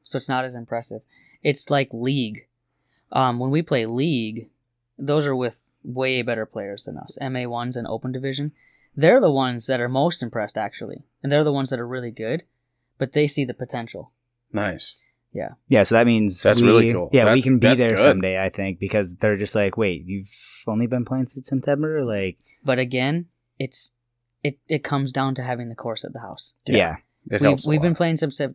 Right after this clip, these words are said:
Speaker 1: since September, but other people who maybe started in September haven't played as much as us.
Speaker 3: Well, they probably have only played, like, a third, 'cause how off, like, if you don't, like, if we just go based off how many times we've played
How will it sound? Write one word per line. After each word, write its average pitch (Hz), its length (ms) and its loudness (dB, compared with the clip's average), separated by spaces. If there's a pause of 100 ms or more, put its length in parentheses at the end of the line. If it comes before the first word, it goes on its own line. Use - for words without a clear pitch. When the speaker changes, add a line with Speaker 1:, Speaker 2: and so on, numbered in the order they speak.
Speaker 1:
since - 380 -4
September, 147 600 -2 (160)
but 135 160 0
other 160 220 4
people 131 360 -2
who 127 260 -4
maybe 120 380 -4
started 113 340 -4
in 117 60 -10
September 120 580 -6 (220)
haven't 135 260 0
played 127 160 -4
as 110 140 -8
much 107 260 -8
as 85 100 -14
us. - 320 -14
Speaker 3:
Well, 147 140 8
they 131 120 8
probably 117 460 2
have 107 200 0
only 107 200 2
played, 98 260 0
like, 95 140 -2
a 92 100 -6
third, 117 400 4
'cause 101 180 -2
how 113 240 6
off, 104 480 4
like, 110 240 0 (320)
if - 140 -4
you 135 80 6
don't, 151 360 6
like, 131 160 4 (400)
if 123 140 -2
we 185 100 8
just 147 380 4
go 156 120 8
based 139 240 6
off 123 200 4
how 123 180 2
many 120 240 4
times 107 300 -2
we've 104 200 -4
played 101 280 2